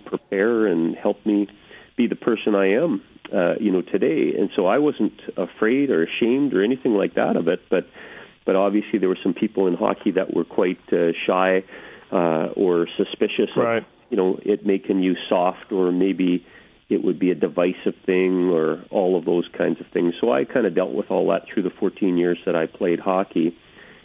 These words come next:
Speaker 1: And, uh, you know, it's part of what we deal with, uh, today, although,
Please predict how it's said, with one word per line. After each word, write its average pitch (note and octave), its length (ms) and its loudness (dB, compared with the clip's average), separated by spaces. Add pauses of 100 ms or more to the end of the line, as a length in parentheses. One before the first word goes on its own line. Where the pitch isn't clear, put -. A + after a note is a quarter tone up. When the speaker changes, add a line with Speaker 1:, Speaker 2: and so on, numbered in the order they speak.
(140)
Speaker 1:
And, D#2+ 400 0
uh, D#2+ 280 0
you B2 100 0
know, F2 100 2
it's E2 140 -6
part F#2 220 -2
of F2 60 2
what - 160 -2
we E2+ 140 2
deal E2+ 220 2
with, E2 120 0 (300)
uh, F2 100 -4 (120)
today, G2+ 420 2
although, G2 380 2